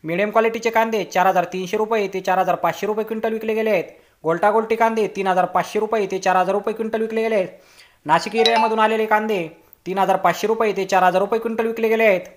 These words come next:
मध्य प्रदेशमधून आलेला कांदा तीन हजार रुपये ते तीन हजार आठशे रुपये क्विंटल विकले गेले आहेत. नवीन कांदा तीन हजार रुपये ते चार हजार चारशे रुपये क्विंटल विकले गेले आहेत. शेतकरी मित्रांनो, व्हिडिओ शेवटपर्यंत पाहिल्याबद्दल धन्यवाद.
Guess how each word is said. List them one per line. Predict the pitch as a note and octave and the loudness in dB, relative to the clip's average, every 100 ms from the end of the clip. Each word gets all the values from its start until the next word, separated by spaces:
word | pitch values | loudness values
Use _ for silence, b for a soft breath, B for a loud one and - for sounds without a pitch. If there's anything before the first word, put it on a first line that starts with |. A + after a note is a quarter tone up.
| _ b b b b _ C3+ | _ b b b b _ -6
मध्य | D#3+ E3+ G#3 | -2 0 2
प्रदेशमधून | A3+ A3+ A#3 A#3 A#3 | 4 2 2 4 6
आलेला | A3+ A3+ | 8 6
कांदा | A3 A3 F#3 | 4 4 2
तीन | - G3 | 2 0
हजार | G3+ A3 | 4 4
रुपये | A3+ A3 F#3+ | 4 0 0
ते | F#3+ | -4
तीन | G3 | -2
हजार | G3 F#3 | 2 4
आठशे | F3+ F3+ G#3 | 4 2 0
रुपये | A3 A3 | -2 -2
क्विंटल | A#3 A3+ A3+ | -2 -2 -4
विकले | A3+ A3+ | -2 0
गेले | A#3 A3+ | 4 4
आहेत. | F#3 F3+ b b b _ | 4 0 b b b _
नवीन | E3 F3+ A3 | -2 0 2
कांदा | A3+ A3+ A3+ G3+ | 6 6 6 4
तीन | G#3 G#3 | 2 0
हजार | G3+ A3 | 2 2
रुपये | A3+ G#3+ | 2 2
ते | F#3 F#3+ | 0 -2
चार | F#3+ F#3+ | 2 4
हजार | F#3 F3+ | 6 4
चारशे | F3+ F3 F3 | 4 2 2
रुपये | G#3+ A3+ | 0 0
क्विंटल | A3+ A3 A3+ | -2 0 -2
विकले | A#3 A#3 | 0 0
गेले | A3+ A#3 | 2 4
आहेत. | G#3+ F#3 - b b b - | 4 2 -4 b b b -4
शेतकरी | D#3+ D#3+ G3+ | -2 0 0
मित्रांनो, | A3 A3+ A#3 A#3+ G3 | 2 4 4 4 2
व्हिडिओ | F#3 - E3 G3 | 0 -4 0 2
शेवटपर्यंत | G3 G3 G#3+ G#3+ G#3 | 2 2 4 2 2
पाहिल्याबद्दल | G#3+ G#3+ A3 G#3+ A3 G#3+ | 2 4 4 4 4 4
धन्यवाद. | G#3+ A3+ G#3 D3+ | 4 6 6 4